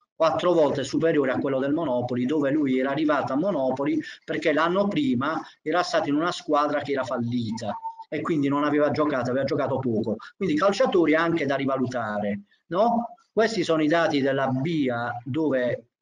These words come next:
si dimostra un ottimo angolo di fase,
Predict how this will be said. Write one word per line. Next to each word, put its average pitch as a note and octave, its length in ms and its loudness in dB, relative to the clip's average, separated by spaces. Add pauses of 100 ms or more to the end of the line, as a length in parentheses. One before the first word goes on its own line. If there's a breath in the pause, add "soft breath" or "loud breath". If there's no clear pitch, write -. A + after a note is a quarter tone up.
(180)
si C#3+ 200 -4
dimostra D3+ 720 2
un D3+ 160 2
ottimo D3+ 400 2
angolo C#3 280 0
di C3 120 0
fase, B2+ 520 0